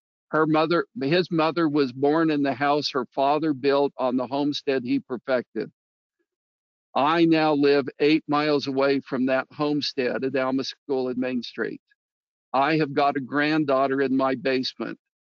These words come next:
That means in six generations, we have only moved eight miles.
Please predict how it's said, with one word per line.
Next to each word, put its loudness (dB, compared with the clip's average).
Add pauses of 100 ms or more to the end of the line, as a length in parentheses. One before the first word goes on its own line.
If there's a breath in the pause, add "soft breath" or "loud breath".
(120)
That 0
means 0
in -2
six -6
generations, -2 (380)
we 4
have 0
only 4
moved 2
eight 0
miles. -8